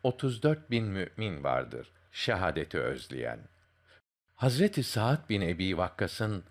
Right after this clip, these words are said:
dahiyane taktikleriyle başlayan savaş, çok şiddetli çarpışmalara sahne olursa da, aralarında Kisra'nın çok güvendiği komutanı, Rüstem'in de bulunduğu komutanlar öldürülünce,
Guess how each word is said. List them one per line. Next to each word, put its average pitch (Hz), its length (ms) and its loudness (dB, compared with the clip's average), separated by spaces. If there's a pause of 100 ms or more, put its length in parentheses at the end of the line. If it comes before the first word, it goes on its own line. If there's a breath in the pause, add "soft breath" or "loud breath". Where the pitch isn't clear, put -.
(100)
dahiyane 113 840 2
taktikleriyle 101 880 0
başlayan 95 500 0
savaş, 117 480 0 (240 soft breath)
çok 196 240 2
şiddetli 113 520 2
çarpışmalara 85 840 2
sahne 82 380 -2
olursa 110 500 0
da, 123 160 4 (200 loud breath)
aralarında 120 640 4 (140)
Kisra'nın 110 760 0
çok 156 280 0
güvendiği 95 580 0
komutanı, 92 640 -2 (360 soft breath)
Rüstem'in 117 600 2
de 95 140 4
bulunduğu 92 520 0
komutanlar 98 680 0
öldürülünce, 104 880 2